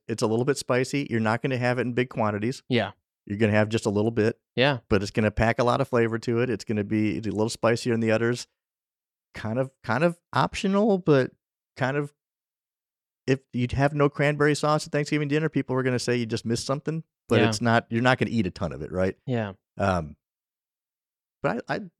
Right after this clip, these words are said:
Speaker 1: liked it for that. But it could be, if you wanna make that into content producers, Andy, you
Speaker 2: Yeah,
Speaker 1: can
Speaker 2: it
Speaker 1: do
Speaker 2: could
Speaker 1: that.
Speaker 2: be. It could be. I'm trying to think of it. You know, I'm, I'm, I'm going back to this, is that maybe content producers is the mustard,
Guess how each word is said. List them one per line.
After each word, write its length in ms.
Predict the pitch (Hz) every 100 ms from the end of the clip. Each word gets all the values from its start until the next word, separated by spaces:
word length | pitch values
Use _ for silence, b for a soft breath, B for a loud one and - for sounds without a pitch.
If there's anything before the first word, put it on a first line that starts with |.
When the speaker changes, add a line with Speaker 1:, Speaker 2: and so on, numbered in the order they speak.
| _ _
Speaker 1:
liked 240 | - 240
it 80 | - -
for 100 | -
that. 260 | 294 320 - _
But 140 | 135
it 100 | 127
could 200 | - 147
be, 420 | 127 120 117 113 - _ _ _ _ _ _ _
if 40 |
you 60 | 95
wanna 160 | 92 95
make 200 | 95 -
that 160 | 95
into 140 | 87 85
content 380 | 82 87 95
producers, 360 | 95 95 101 98
Andy, 240 | 98 104
you 80 | 104
Speaker 2:
Yeah, 60 | 175
Speaker 1:
can 40 |
Speaker 2:
it 40 | -
Speaker 1:
do 60 | 87
Speaker 2:
could 80 |
Speaker 1:
that. 40 | 101
Speaker 2:
be. 160 | 104 - _ _
It 100 | 156
could 160 | - 240
be. 80 | -
I'm 100 | -
trying 140 | 185
to 40 | 165
think 180 | 151 107
of 60 |
it. 120 | 104
You 100 | 131
know, 80 | 127
I'm, 180 | 160 160 131
I'm, 140 | 139 -
I'm 120 | 147
going 220 | 175 226
back 240 | 120 165 -
to 100 | 98
this, 260 | 73 -
is 160 | 95 107
that 200 | 107 90 _ _ _
maybe 220 | 131 196
content 400 | 190 131 131 139
producers 420 | 117 117 110 113 107
is 140 | 104
the 80 | 104
mustard, 500 | 101 110 - 78